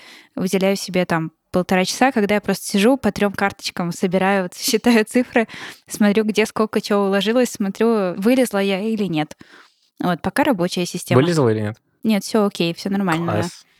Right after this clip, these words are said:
Speaker 1: Но контроль это мне тоже даёт. Я знаю, что бывает, э, когда людей, наоборот, раздражает это и расстраивает очень сильно, когда нужно следить за деньгами.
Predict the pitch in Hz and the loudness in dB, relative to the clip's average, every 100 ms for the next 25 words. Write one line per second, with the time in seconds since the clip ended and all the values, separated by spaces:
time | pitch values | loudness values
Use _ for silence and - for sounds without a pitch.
0 | _ 233 247 247 220 - 233 208 277 370 | _ 6 6 4 2 2 2 4 2 4
1 | 285 220 208 226 202 185 185 170 - - | 2 2 2 2 0 0 0 0 -4 -4
2 | 180 214 - 202 208 - 190 190 202 214 | 0 0 2 2 2 0 0 2 2 0
3 | 208 180 180 180 185 185 190 202 196 190 | 0 -2 -2 -6 -4 -2 -2 -2 0 0
4 | 196 269 330 - - - - - - 202 | 2 2 0 -8 -20 -20 -20 -18 0 2
5 | 202 196 190 214 285 262 202 185 180 175 | 2 0 0 2 0 0 -2 -2 -4 -6
6 | - _ 196 185 175 170 - _ _ _ | -8 _ -2 0 0 -2 -8 _ _ _
7 | - 208 - 196 170 165 165 185 - - | -2 -2 0 0 0 -2 -4 -8 -8 -6
8 | - 202 190 180 180 180 - 175 175 - | -2 -2 -2 -2 -2 -2 -2 -4 -4 -6
9 | 180 170 - 170 175 175 170 175 170 180 | -6 -6 -6 -6 -2 0 0 0 -2 -6